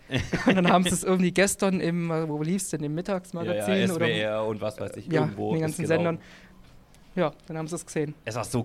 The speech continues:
Speaker 1: cool. Also
Speaker 2: Mhm.
Speaker 1: ich muss schon sagen, ist schon eine coole Sache, so,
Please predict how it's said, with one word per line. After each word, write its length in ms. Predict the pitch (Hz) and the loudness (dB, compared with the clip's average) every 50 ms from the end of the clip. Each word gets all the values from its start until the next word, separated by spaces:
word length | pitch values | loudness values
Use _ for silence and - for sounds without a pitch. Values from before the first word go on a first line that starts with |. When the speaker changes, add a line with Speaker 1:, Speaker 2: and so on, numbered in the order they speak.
| 120 - | -2 -4
Speaker 1:
cool. 260 | 113 113 107 101 - - - | -2 -2 -2 -4 -6 -6 -2
Also 180 | 135 143 180 | 0 2 2
Speaker 2:
Mhm. 60 | 185 202 | 4 2
Speaker 1:
ich 100 | 226 196 | 2 2
muss 140 | 175 170 | 0 0
schon 180 | 175 180 165 147 | 0 -2 -2 0
sagen, 180 | 131 139 123 117 | 0 0 0 0
ist 140 | 160 139 | -2 -4
schon 140 | - 160 156 | -4 -4 -4
eine 80 | 156 147 | -4 -6
coole 280 | - - 170 165 151 | -6 -8 -4 -2 -2
Sache, 360 | 135 135 143 151 147 151 143 127 | 0 0 -2 -2 0 -2 -4 -2
so, 220 | 127 127 123 | -2 -4 -4